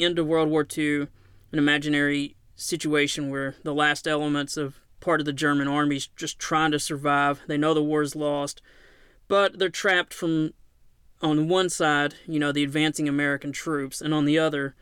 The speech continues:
uh, Nazi S S units. So it, really, the book is, it's, it's pretty deep, and so it, the, it digs into the realities of military leadership, and as these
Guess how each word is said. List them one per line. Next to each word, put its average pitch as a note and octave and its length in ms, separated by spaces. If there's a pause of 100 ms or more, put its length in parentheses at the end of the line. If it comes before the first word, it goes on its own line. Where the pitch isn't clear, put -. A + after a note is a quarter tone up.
(540)
uh, C3 180
Nazi C#3 480
S C3+ 180
S C#3+ 220
units. C3 340
So D3+ 160
it, D#3 140 (500)
really, A#3 380
the D#3+ 240
book G3 300
is, C#3+ 340 (800)
it's, - 240 (240)
it's E3+ 180
pretty A3+ 280
deep, C3 380
and C#3+ 400
so D3+ 240
it, D#3+ 160 (100)
the, F#3 260 (260)
it G#3+ 160
digs F#3+ 260
into F#3 220
the D#3+ 120
realities D#3 500
of C#3 160
military D3+ 440
leadership, F#3+ 720 (520)
and C3+ 400
as D3 140
these D#3+ 280